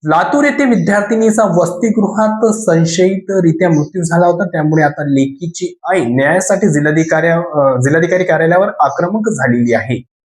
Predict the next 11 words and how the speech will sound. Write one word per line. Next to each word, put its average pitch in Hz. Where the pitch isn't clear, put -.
लातूरच्या 262
नवोदय 196
विद्यालयात 160
सहावीतील 185
विद्यार्थिनी 165
मृत 165
अवस्थेत 165
आढळल्याने 160
खळबळ 151
उडाली 156
होती. 175